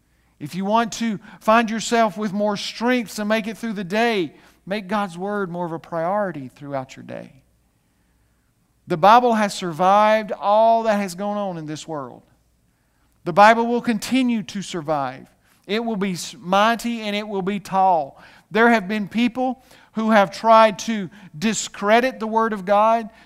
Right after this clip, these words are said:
to dissuade us that this isn't true, that the, we should doubt it, it shouldn't be a priority, it isn't relevant anymore. There have been people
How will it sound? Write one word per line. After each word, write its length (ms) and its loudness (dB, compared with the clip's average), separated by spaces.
to 100 -6
dissuade 540 0
us 240 4
that 240 -6
this 240 -2
isn't 300 -4
true, 320 -4
that 180 -6
the, 160 -4
we 160 0
should 280 -6
doubt 280 6
it, 100 -2
it 180 -10
shouldn't 420 -6
be 140 0
a 80 -2
priority, 600 2
it 100 -2
isn't 260 -4
relevant 560 2
anymore. 600 -2
There 180 2
have 140 0
been 180 -6
people 500 -2